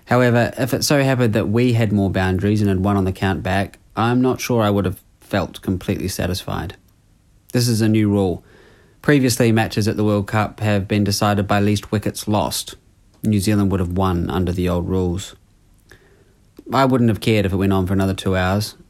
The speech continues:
I'm a supporter of playing super overs until there is a clear winner. On the other channel, we had the Wimbledon final of Federer and Djokovic, which seemed to be just as much of a slog.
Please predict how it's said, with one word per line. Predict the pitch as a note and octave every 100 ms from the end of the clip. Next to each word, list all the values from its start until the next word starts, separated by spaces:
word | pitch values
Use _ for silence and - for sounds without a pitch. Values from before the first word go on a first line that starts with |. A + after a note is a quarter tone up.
| _ _
I'm | A2+ A#2+
a |
supporter | A2 G#2 - A2+ A#2
of | G2+ G2+
playing | - G#2+ G2+
super | F#2 D3 C3+ G2+
overs | F#2+ F#2+ G#2+ G#2
until | G2 F#2+ G#2+ G2
there | F#2+ F#2+ F#2+
is | G2 F#2+ G#2
a | G2
clear | - G2 G2 G#2
winner. | G2 F#2 G2 - _ _ _ _ _ - - - - - - _ - -
On | D3
the | D#3+
other | D3+ C#3
channel, | A#2+ A2+ B2+
we | G#2+ B2+ A#2+
had | A#2 A#2 G#2+
the | G#2+
Wimbledon | A#2 B2 G#2+ G2+
final | G2 F#2+ G2 A2+ B2
of | A2 G#2+
Federer | - D3 A2 G2+
and | E2+ G#2
Djokovic, | B2+ A2 F2 D2 -
which | - A#2 - -
seemed | B2+ B2
to | A2
be | G#2 G2+
just | G2+ -
as | G2
much | G2+ -
of | F#2
a | G2
slog. | - B2 F2+ E2